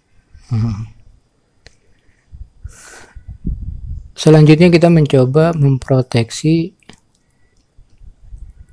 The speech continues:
per, langsung dalam satu kolom dari atas ke bawah. Dari kolom A, B, C, D kita proteksi sampai ke bawah.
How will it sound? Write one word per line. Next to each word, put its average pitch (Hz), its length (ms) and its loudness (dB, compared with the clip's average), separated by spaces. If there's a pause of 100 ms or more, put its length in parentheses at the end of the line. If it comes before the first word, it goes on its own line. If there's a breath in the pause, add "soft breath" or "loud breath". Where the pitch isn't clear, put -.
(680)
per, 156 380 2 (420)
langsung 131 560 2
dalam 135 300 4
satu 143 180 2
kolom 139 320 4
dari 131 160 0
atas - 460 -4
ke 143 80 2
bawah. 110 260 2 (540 loud breath)
Dari 131 260 4
kolom 127 320 2
A, 170 240 2
B, 151 220 6
C, 135 260 6
D 151 160 4
kita 135 540 -2
proteksi 139 580 -2 (720)
sampai 135 400 2
ke 143 80 2
bawah. 104 380 2